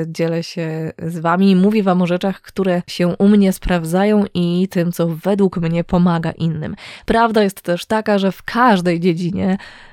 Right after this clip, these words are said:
bez systematyczności większość naszych wysiłków nie przynosi spodziewanych efektów. Żadne to odkrycie,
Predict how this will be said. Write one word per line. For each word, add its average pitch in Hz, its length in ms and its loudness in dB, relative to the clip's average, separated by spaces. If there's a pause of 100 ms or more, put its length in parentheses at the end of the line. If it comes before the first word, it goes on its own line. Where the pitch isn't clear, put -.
(120)
bez 208 400 0
systematyczności 190 1200 -2
większość 214 880 -2
naszych 175 480 -4
wysiłków 175 680 -6
nie 170 420 -2
przynosi 180 600 -4
spodziewanych 170 680 -4
efektów. 180 520 -6 (300)
Żadne 233 340 2
to 220 120 2
odkrycie, 247 600 0